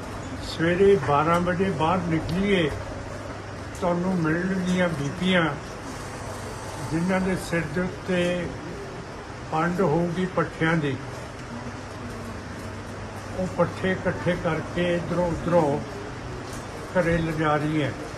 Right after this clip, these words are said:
ਜੇ ਸ਼ਾਮ ਨੂੰ ਤੁਸੀਂ ਪਿੰਡਾਂ ਵੱਲ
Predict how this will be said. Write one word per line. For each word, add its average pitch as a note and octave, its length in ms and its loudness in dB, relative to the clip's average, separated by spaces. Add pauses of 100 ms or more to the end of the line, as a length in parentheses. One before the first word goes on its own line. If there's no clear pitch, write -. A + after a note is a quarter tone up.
(1200)
ਜੇ F#3 120 4 (200)
ਸ਼ਾਮ D#3 340 4
ਨੂੰ G3 180 2
ਤੁਸੀਂ F#3 300 0 (100)
ਪਿੰਡਾਂ F3+ 300 2
ਵੱਲ F#3 240 2